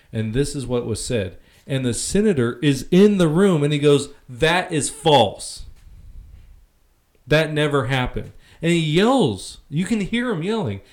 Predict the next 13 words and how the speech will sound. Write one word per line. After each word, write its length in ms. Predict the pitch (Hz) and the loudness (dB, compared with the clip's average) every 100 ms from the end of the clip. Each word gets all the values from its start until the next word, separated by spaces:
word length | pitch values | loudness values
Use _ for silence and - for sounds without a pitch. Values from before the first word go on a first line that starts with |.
| - - | -18 -4
And 140 | 139 | -2
the 60 | 135 | 0
guy 220 | 151 175 | 2 2
looks 300 | 151 160 - | 4 2 4
over 540 | 190 196 147 123 117 - _ _ _ | 2 4 4 2 -2 -10 _ _ _
and 240 | 143 135 131 | 0 2 2
you 120 | 160 | 0
just 220 | 180 - | 0 0
see 140 | 139 104 | -2 -2
dread 600 | - 104 113 92 - 101 | 0 2 2 2 -4 -10
on 160 | 110 107 | -4 -2
his 180 | 101 - | -2 -4
face. 420 | 101 - - | -6 -6 -12